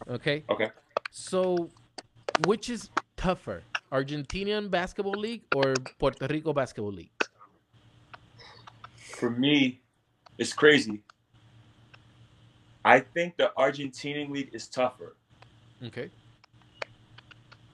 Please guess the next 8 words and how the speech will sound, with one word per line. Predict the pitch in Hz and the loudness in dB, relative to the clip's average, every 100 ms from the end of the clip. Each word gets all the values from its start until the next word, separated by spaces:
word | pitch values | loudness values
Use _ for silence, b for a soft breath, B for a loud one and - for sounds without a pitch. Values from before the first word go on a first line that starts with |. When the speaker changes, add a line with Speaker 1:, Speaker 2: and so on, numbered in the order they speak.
| - 127 | -4 8
Speaker 2:
But | 147 131 - _ - | 8 8 2 _ -4
the | 117 | 2
Argentinian | 123 127 123 113 143 135 127 | 2 2 -2 -10 -10 -8 -8
League | 120 113 110 | -8 -10 -8
is | 110 104 104 - - - | -6 -6 -8 -16 -20 -8
easier | 123 139 120 104 - | -4 -4 -2 -4 -4
for | 95 | -8
me. | 87 | -10